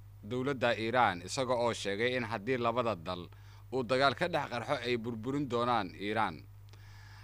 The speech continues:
Haddii ay Iran doonayso in ay dagaalanto, waxa ay taasi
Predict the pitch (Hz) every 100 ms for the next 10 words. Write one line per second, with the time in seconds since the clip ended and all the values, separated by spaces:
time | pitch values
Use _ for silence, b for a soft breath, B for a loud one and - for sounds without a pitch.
0 | B 101 98 147 131 123 135 131 117 156
1 | 123 104 - 139 147 127 110 110 107 104
2 | 104 107 104 123 139 117 123 107 107 127
3 | 107 - 113 104